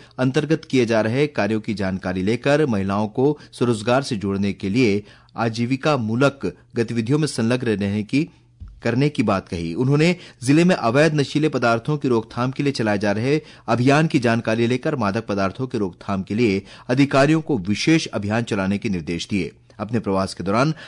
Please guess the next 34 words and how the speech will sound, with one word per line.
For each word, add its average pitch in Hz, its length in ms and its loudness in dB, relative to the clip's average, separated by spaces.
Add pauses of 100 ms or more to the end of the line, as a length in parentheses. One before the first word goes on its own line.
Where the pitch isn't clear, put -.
(120)
राज्यपाल 127 420 4
ने 151 120 -2
गरियाबंद 123 500 0
लाइवलीहुड 104 500 0
कॉलेज 110 360 -2
का 98 200 -2
भी 92 280 -4 (200)
अवलोकन 101 380 0
किया। 82 320 -6 (560)
और 143 120 4
अब 147 100 2
कुछ - 160 0
समाचार 156 340 2
संक्षेप 113 420 -2
में। 76 200 -10 (380)
मुख्यमंत्री 165 480 2
विष्णुदेव 165 360 2
साय 151 240 2
ने 170 100 0
स्वतंत्रता 143 580 0
संग्राम 139 480 0
सेनानी 143 420 0
पंजाब 123 500 0
केसरी 147 300 0
लाला 127 360 2
लाजपत 117 460 -2
राय 113 220 0
की 131 160 -4
जयंती 104 300 -2
पर 131 140 -2
उन्हें 110 260 -2
नमन 92 240 -2
किया 98 240 -2
है। 73 180 -10